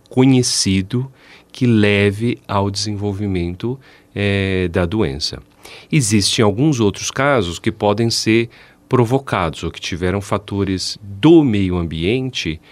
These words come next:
que aumentam a chance de desenvolver algum tipo de doença. Casos extremos, como, por exemplo, de radiação.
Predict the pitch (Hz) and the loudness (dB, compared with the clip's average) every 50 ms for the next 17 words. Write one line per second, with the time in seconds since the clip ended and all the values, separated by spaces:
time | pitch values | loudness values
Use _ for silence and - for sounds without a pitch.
0 | - - - - _ _ _ _ - - 120 117 123 139 143 - - 120 156 160 | -20 -20 -20 -20 _ _ _ _ -8 -4 -2 -2 -2 -2 -4 -4 -2 0 2 4
1 | 143 127 143 170 175 170 170 165 165 151 - - 127 127 - 135 123 127 131 127 | 4 6 4 4 2 2 0 0 0 0 0 -2 -2 -2 -2 -6 -6 -6 -4 -2
2 | 131 139 139 135 151 160 147 131 139 139 143 143 139 151 151 143 - - 131 - | 0 0 2 2 0 0 2 4 4 4 4 2 0 -2 -4 -4 -4 -8 -6 -4
3 | - 135 131 139 135 143 160 147 110 85 78 - - 73 - _ - - - - | -6 -4 -4 -4 -4 0 2 2 2 2 0 -6 -8 -10 -14 _ -20 -20 -20 -20
4 | - - _ _ _ - 117 107 104 101 90 90 95 95 - - - 87 92 98 | -20 -20 _ _ _ -4 -2 0 0 0 -2 -6 -6 -6 -6 -6 -4 -2 -2 -2
5 | 113 131 139 135 - - 131 131 131 131 135 143 135 139 120 107 113 113 113 - | -2 -2 -4 -6 -4 -2 -2 -2 -2 -2 -2 0 0 0 2 2 -2 -2 -2 -4
6 | 127 117 113 117 107 - 127 120 113 - 127 123 - - - 120 110 110 110 110 | -6 -2 -2 -4 -2 0 -2 -2 0 0 -2 -2 -2 0 2 2 2 2 0 -4